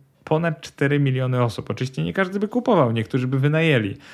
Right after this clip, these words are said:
ale z tego słupka, który wygląda, że siedemdziesiąt cztery procent Polaków mieszka na swoim, aż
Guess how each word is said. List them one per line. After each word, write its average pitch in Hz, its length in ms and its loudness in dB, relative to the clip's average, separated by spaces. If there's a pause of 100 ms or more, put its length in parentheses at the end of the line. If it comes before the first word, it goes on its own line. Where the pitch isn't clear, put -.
(220)
ale 127 200 2
z 131 80 -8
tego 143 240 0
słupka, 147 540 -2
który 113 260 -4
wygląda, 117 640 0
że 110 180 -2
siedemdziesiąt 131 580 0
cztery 127 240 -2
procent 123 400 -2
Polaków 123 520 -2
mieszka 120 300 -2
na 113 100 -2
swoim, 156 500 -2 (640)
aż 160 440 0